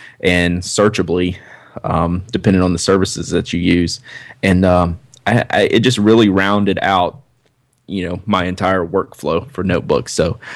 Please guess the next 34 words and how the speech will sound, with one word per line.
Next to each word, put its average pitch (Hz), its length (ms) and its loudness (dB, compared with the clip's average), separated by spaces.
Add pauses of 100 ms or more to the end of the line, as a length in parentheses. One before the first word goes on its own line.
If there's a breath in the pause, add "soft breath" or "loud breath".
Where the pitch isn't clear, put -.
(140 loud breath)
I've 90 140 4
gone 95 200 4
back 90 200 2
and 82 100 -4
started 85 280 -2
scanning 90 360 -2
some 90 180 -2
of 87 60 -2
my 85 200 -2
other 90 180 2
books 80 300 -2
now, 87 280 0 (520 loud breath)
um, 87 480 -2 (180)
that 90 120 0
I've 87 120 0
had 90 220 0
in 82 40 -4
the 82 60 -4
past. 87 360 -2
I 127 100 0
used 139 340 2
to, 151 100 -2
Mike, 165 360 -6 (580)
back 104 200 -4
when 101 100 -4
I 98 60 -2
started 104 560 -2 (920)
the 107 140 -4
Pen 104 200 -2
Addict 98 460 -2 (480 loud breath)
and 92 400 -6
all 95 160 0
these 98 180 0
other, 98 320 2